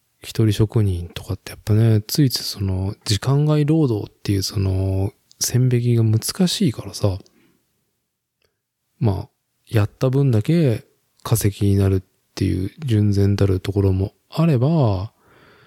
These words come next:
そうでなくても状況的にその待たせるとか、あーっと、なんだろう、短納期だからこそ受けれた仕事とか、短納期だからこそ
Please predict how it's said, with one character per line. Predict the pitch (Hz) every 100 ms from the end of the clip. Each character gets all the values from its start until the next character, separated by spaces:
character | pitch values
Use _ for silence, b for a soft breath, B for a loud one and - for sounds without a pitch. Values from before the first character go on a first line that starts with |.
| b _ _
そ | - 208 208
う |
で | 156
な | 156
く | -
て | 139
も | 131 147 143 113 101 110
状 | 117 117 123
況 | 123 127
的 | 123 120 131
に | 156 170 123 101 - _ _
そ | - 101
の | 92
待 | 110 104 -
た |
せ | 110 123
る | -
と | -
か、 | - 127 110 90 - _ _ _ _ _ _ -
あ | - 101 98 92 92 92
ー |
っ | - -
と、 | 92 92 101 b b b b b b b b -
な | 98
ん | 90
だ | 85
ろ | -
う、 |
短 | - 165 190
納 | 202 170
期 | 131
だ | 120
か | 107
ら |
こ | 101 101
そ | 104
受 | - 135 -
け | 104
れ |
た | 101 95
仕 | -
事 | 92 - 95
と | - 101
か、 | 98 92 98 -
短 | 156 190
納 | 202 202
期 | -
だ | 170
か | 165 165
ら |
こ | 160
そ | 151 202 185 120